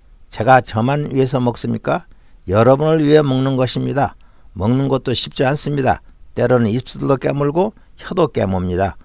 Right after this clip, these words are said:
그러니 너무 섭섭하게 생각하지 마시고 서로 협력하며 삽시다." 그 말에 다른 지체들도 수긍하고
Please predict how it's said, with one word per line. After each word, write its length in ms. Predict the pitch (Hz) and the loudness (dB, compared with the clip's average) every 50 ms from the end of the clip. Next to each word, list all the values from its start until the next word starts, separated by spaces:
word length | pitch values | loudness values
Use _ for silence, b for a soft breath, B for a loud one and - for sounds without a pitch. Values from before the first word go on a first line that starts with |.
| b b b b b b | b b b b b b
그러니 340 | - 110 117 117 113 117 104 | -2 0 2 2 2 2 2
너무 300 | 92 104 110 113 113 110 | 0 0 2 2 0 0
섭섭하게 560 | - - 135 131 - - 135 135 139 131 131 | -2 -4 -4 0 0 0 2 0 0 -2 -2
생각하지 420 | - 127 127 131 123 120 117 120 123 | -4 -6 -6 -4 -2 -2 -2 -2 -2
마시고 480 | 104 90 85 - - - 110 101 78 b b b b b b b | -4 -4 -4 -6 -6 -4 -4 -4 -4 b b b b b b b
서로 300 | - - - 113 120 113 | -14 -8 -2 0 2 2
협력하며 840 | 107 107 127 151 160 160 165 156 - - 127 123 131 147 151 - - | 2 2 0 -2 0 0 0 -2 -2 -4 -4 -4 -2 -2 -4 -4 -8
삽시다." 640 | - - - - - - - - - - - - - - b b b b b b b b b - | -14 -8 -8 -6 -6 -6 -8 -10 -10 -12 -12 -14 -16 -18 b b b b b b b b b -6
그 80 | - 123 | -2 0
말에 260 | 120 127 131 131 123 | 2 4 4 4 4
다른 340 | 113 - 123 123 131 143 143 | 2 2 2 2 4 2 0
지체들도 720 | - - 131 120 - 156 127 131 139 131 127 139 139 127 - | -2 -4 -4 -2 -2 -2 0 2 0 2 2 2 2 2 0
수긍하고 720 | - - - 160 170 170 165 143 117 90 82 90 87 80 | -4 -6 -6 -4 -2 -2 0 2 0 0 0 0 -4 -4